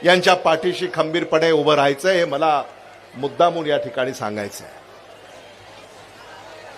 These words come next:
बघा, महाविकास आघाडीला किती पाठिंबा महिला देत आहेत, त्यांना योजना एवढी आवडली की आता लगेच तयारीला निघालेल्या आहेत त्या.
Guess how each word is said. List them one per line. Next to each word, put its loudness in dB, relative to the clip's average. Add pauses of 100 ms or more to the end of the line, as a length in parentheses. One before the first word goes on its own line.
(1600)
बघा, 8
महाविकास 4
आघाडीला 6
किती -8
पाठिंबा 4
महिला 4
देत 0
आहेत, 6 (1300)
त्यांना 6
योजना 6
एवढी 8
आवडली 6 (1040)
की 2
आता 2
लगेच 6
तयारीला 8
निघालेल्या 4
आहेत 4
त्या. -6